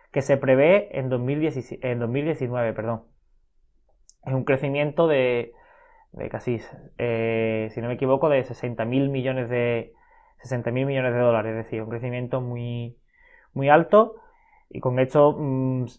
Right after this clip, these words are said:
seguimos reafirmándonos en que el, el trabajo va hacia arriba y, y los puestos, eh,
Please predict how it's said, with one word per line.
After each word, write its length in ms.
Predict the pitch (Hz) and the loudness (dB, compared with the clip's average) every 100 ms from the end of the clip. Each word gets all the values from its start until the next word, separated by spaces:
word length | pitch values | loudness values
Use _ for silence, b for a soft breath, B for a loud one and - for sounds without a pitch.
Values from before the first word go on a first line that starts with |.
| - | -6
seguimos 420 | 131 123 131 139 | -2 0 2 2
reafirmándonos 720 | 139 147 139 151 180 190 175 | 2 2 2 4 4 4 2
en 180 | 127 117 | -2 -4
que 360 | 120 113 113 | -2 -2 -4
el, 500 | 113 110 110 107 107 - - | -6 -8 -8 -8 -10 -14 -18
el 160 | - 113 | -10 -8
trabajo 440 | 113 117 131 147 | -2 2 2 4
va 80 | 131 | 2
hacia 180 | 123 127 | 2 0
arriba 460 | 117 156 185 190 165 | 0 2 4 4 2
y, 340 | 131 120 113 | -2 -6 -8
y 80 | - | -6
los 180 | 120 113 | -6 -6
puestos, 500 | 135 131 151 147 135 | -4 -4 -2 -2 -2
eh, 380 | 120 117 110 | -4 -4 -8